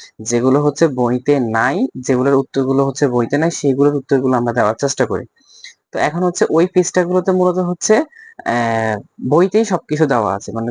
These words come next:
তোমার বইতে উত্তর থেকে শুরু করে সবকিছু, মানে বইতে ওটা দেখে দেখে just একটু বোঝার বিষয়, দেখে দেখে পড়ার বিষয়, হ্যাঁ,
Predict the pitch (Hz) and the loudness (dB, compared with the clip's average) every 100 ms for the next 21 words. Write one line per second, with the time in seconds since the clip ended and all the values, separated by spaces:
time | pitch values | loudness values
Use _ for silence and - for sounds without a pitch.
0 | 120 127 135 127 123 123 - 127 139 - | -2 0 0 2 0 0 2 0 0 -2
1 | 135 - 131 139 139 131 143 135 - 160 | -4 -2 -2 -2 -4 -2 -2 -2 -2 -2
2 | - 180 175 156 131 139 143 147 131 123 | 0 0 2 2 2 2 2 0 -2 -2
3 | 135 160 208 - 185 151 123 110 113 107 | 0 0 0 -2 -2 0 2 2 2 0
4 | 117 151 165 143 127 117 117 120 139 113 | -4 0 0 0 -2 0 0 0 0 2
5 | 110 107 104 - - 139 240 | 2 0 -4 -12 -10 -4 -4